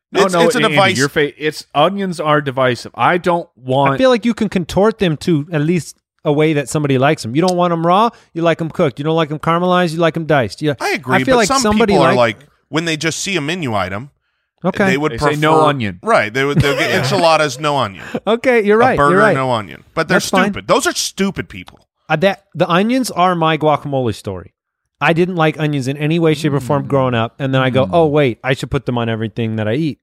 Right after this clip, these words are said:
Speaker 3: and that
Speaker 2: <laughs> So
Speaker 3: changed my life.
Speaker 1: I'm, I'm still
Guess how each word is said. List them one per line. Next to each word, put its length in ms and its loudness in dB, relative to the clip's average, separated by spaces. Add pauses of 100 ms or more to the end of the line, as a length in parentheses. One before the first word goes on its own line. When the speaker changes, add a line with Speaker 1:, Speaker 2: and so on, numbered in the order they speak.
(100)
Speaker 3:
and 160 -4
that 160 -4
Speaker 2:
<laughs> 0 -
So 300 -6
Speaker 3:
changed 160 0
my 80 0
life. 260 0 (260)
Speaker 1:
I'm, 360 -8 (480)
I'm 160 -14
still 560 -6